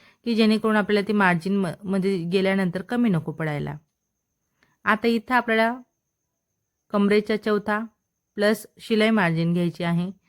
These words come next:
त्यानंतर हा जो टक्स आपण असा घेणार, तर ह्या टक्समध्ये जेवढा पार्ट वेस्ट जाणार आहे, म्हणजे दोन इंच,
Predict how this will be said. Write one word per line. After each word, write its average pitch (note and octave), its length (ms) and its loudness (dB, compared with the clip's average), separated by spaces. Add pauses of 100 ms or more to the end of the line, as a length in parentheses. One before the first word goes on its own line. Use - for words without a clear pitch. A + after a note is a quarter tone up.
(200)
त्यानंतर A3 420 2
हा G#3+ 200 2
जो G#3+ 140 2 (100)
टक्स A#3 260 -2
आपण A3 260 0
असा G3+ 220 -2
घेणार, G3 480 0 (400)
तर A#3 100 0
ह्या A#3+ 200 4
टक्समध्ये A#3 560 0
जेवढा G#3+ 280 4
पार्ट F#3 340 2
वेस्ट F#3+ 340 -2
जाणार F3+ 320 0
आहे, F#3+ 160 0
म्हणजे F#3+ 240 2
दोन A#3 280 2
इंच, E3+ 240 0